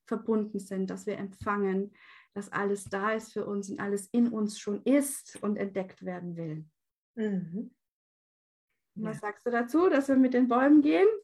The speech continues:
Speaker 2: So, so, so, so schön. <laughs> Ja, weil ich die Bäume auch, also, ja, also mich rufen schon, der ein oder andere Baum hat schon sehr stark angeklopft, der dieses Jahr, ähm,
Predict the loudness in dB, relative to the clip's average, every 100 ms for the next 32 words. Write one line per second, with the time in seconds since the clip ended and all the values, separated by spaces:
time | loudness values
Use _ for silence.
0 | _ _ _ 2 8 10 10 8 8 8
1 | 8 6 6 6 8 4 2 4 6 8
2 | 8 8 6 4 0 -2 -4 -2 -2 -4
3 | -12 -8 4 6 8 8 6 -2 2 4
4 | 6 2 2 4 4 2 0 0 0 2
5 | 0 -2 -8 _ _ _ _ _ -16 -6
6 | -2 0 0 0 -2 0 0 0 -2 4
7 | 6 6 6 4 2 2 0 0 -2 0
8 | 2 2 -2 -2 -2 -2 -2 4 4 2
9 | 0 0 2 0 0 -2 -2 2 2 2
10 | -2 -2 -4 -8 -10 -10 0 2 4 4
11 | 2 2 2 2 -2 -6